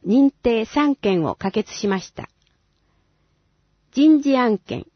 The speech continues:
綾瀬市教育委員会委員の任命について、布施武氏、寺尾西を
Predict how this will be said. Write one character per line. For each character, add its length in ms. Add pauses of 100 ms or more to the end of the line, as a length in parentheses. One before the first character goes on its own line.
(540)
綾 260
瀬 180
市 360
教 240
育 260
委 60
員 220
会 420
委 220
員 100
の 140
任 320
命 180
に 160
つ 140
い 100
て、 300 (920)
布 120
施 340 (100)
武 420
氏、 280 (420)
寺 320
尾 80
西 400 (240)
を 180